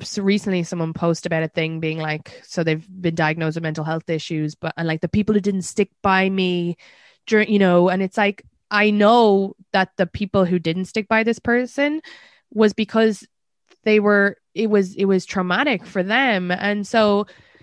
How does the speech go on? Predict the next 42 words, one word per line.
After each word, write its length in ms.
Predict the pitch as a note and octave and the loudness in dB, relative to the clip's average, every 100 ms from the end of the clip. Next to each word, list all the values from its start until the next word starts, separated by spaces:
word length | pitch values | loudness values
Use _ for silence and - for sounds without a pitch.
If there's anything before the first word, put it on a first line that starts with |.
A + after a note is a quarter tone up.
| - | -14
you 100 | A#3+ | -10
can't 280 | A#3 B3 B3 | -2 -2 -2
just 220 | A#3+ - | -4 -2
say, 220 | A3+ G3+ G3+ | 0 2 4
"Oh, 160 | C4 | 4
well, 100 | C4 | 4
actually, 240 | B3+ - C4+ | 2 0 -2
turns 240 | C#4 C4+ | 0 2
out 120 | B3 | 2
I 40 | A3+ | 2
had 140 | A3 | 0
mental 260 | A3 A3 A3+ | -2 -2 -2
health 240 | A#3 A#3+ | -2 0
issues." 400 | G#3+ - G#3 G3+ | -4 -2 -4 -2
It's 160 | G3+ - | -4 -4
like, 160 | A3+ D#4 | -4 0
yeah, 120 | D#4+ | 0
that's 160 | C4 | -2
shit. 280 | - C#4 A#3 | -2 0 0
And 320 | G3+ G#3 - G3+ | -2 -4 -4 -4
that's 180 | G#3 | -4
great 260 | - A#3 A#3 | -2 -2 0
that 100 | G#3+ | -4
you 120 | G3+ | -2
now 260 | G3 F#3+ G3 | -2 -2 -2
know 160 | F#3 | -2
what 160 | F3+ F3 | -2 -2
was, 240 | F#3 E3 | -2 -6
but 120 | - A3 | -4 -2
you 120 | B3 | -2
still 200 | - C#4 | -2 -4
have 120 | C4+ | -4
to 60 | A3 | -4
be 40 | |
like, 140 | G3 G#3+ | -4 -4
"I'm 100 | G#3+ | -6
so 160 | G#3 | -6
sorry 440 | - F#3 F3+ E3+ E3 | -4 -2 0 -2 -2
that 180 | E3 | -4
I 80 | E3 | -4
caused 360 | - E3+ E3 E3+ | -4 -4 -4 -6
you, 160 | D#3 | -10